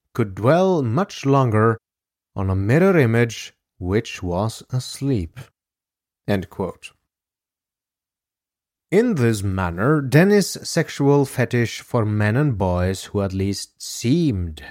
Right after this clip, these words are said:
to be dead was properly lit. What made Nilsen's fantasy truly unusual was the requirement that the body in the mirror be still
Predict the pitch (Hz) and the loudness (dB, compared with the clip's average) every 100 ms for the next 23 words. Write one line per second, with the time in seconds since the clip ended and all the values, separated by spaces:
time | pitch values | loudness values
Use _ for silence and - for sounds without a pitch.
0 | - - 87 87 87 139 139 87 - - | -20 -12 -10 -10 -2 0 2 0 -8 -20
1 | _ _ _ _ _ - - - - 92 | _ _ _ _ _ -18 -16 -16 -12 -10
2 | - 131 151 170 170 113 90 - - - | -6 -4 -2 -2 -2 -2 -4 -10 -20 -20
3 | _ _ _ _ _ _ _ _ _ _ | _ _ _ _ _ _ _ _ _ _
4 | _ - 98 113 185 226 120 104 104 95 | _ -14 -8 -2 0 0 -2 -2 0 -2
5 | - 95 - - 101 90 92 - 107 117 | -4 -8 -8 -6 -4 -4 -8 -6 -4 -4
6 | - 190 180 98 87 - 110 139 139 101 | -2 -2 0 -2 -2 -4 -2 0 0 -2
7 | - 101 98 104 - _ _ _ _ - | -2 -2 0 0 -4 _ _ _ _ 0
8 | 127 202 - 131 139 147 143 - 123 113 | 2 2 0 0 4 4 4 2 4 6
9 | 104 113 135 - 120 135 131 107 117 160 | 4 2 -2 -4 0 0 0 0 0 2
10 | 214 208 175 147 107 104 127 120 113 - | 2 2 2 2 2 4 2 0 -2 -4
11 | - - 147 95 80 76 | -8 2 4 4 2 -4